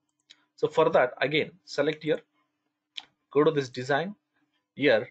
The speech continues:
click on this report layout again. I have repeat all items, do not repeat all items.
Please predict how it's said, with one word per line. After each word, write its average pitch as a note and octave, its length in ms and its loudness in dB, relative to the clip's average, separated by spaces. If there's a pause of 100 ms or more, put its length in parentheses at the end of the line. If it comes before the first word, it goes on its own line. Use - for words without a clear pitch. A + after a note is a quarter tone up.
(260)
click G#3 220 -2
on D#3 100 4
this C#3 160 -4
report C3 340 -2
layout A2 240 0
again. A#2 340 -2 (340)
I A#2 60 -2
have C#3 260 -2 (180)
repeat D3 500 -4
all C3 200 4
items, A2+ 460 -2 (240)
do C3 80 -6
not D3 320 0 (140)
repeat C3 400 -6
all A#2+ 280 2 (140)
items. G#2+ 460 -4